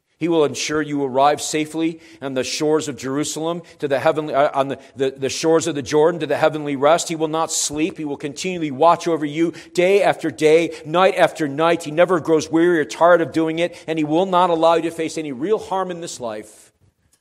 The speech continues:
The worst kind of harm is dying without Christ. But what does he do then? So what does he say he will do?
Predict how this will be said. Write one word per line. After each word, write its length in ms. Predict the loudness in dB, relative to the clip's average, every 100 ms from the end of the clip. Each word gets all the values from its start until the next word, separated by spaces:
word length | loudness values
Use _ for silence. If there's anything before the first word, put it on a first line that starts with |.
| _ _ _ _ _ _ _ _ _ _
The 80 | -4
worst 380 | 4 6 4 -2
kind 180 | -6
of 60 | -6
harm 280 | -4 -4 -4
is 100 | -6
dying 340 | -4 -4 -4
without 300 | -4 -4 -4
Christ. 600 | -4 -8 -10 -16 -18 -20 _ _ _ _ _ _ _ _ _ _ _ _ _ _ _ _ _ _ _ _ _ _ _ _ _ _ _ _ _ _ _ _ -6
But 80 |
what 100 | 2
does 120 | 2 2
he 100 | 0
do 280 | 4 6
then? 300 | 4 0 -2
So 100 | -4
what 100 | 0
does 100 | 0
he 80 | -2
say 240 | -2 -2 -2
he 140 | -4
will 200 | -2 -2
do? 340 | -2 -10 -14